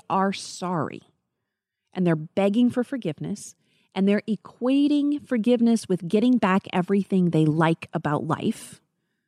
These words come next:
all their privileges, all their perks, the perks of being married, they're getting back their sex life, they're getting back the adoration of their children, they're getting back the financial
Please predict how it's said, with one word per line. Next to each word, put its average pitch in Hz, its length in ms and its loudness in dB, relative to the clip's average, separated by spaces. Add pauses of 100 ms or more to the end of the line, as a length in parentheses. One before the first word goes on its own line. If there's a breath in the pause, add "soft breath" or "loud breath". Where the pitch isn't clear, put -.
(160)
all 185 200 0
their 247 140 2
privileges, 180 760 0
all 170 120 0
their 226 140 2
perks, - 380 -8
the 147 80 -10
perks - 260 -8
of 202 60 -6
being 262 260 0
married, 143 400 0
they're 151 140 -4
getting 170 240 0
back 208 160 0
their 285 120 -6
sex - 300 -8
life, 156 200 -10
they're 165 120 -6
getting 160 260 0
back 185 220 -2
the 202 200 -6
adoration 226 520 0
of 269 60 -6
their 285 160 -4
children, 156 420 -6
they're 160 140 0
getting 196 300 0
back 202 280 0 (400 loud breath)
the 214 500 4
financial 220 880 0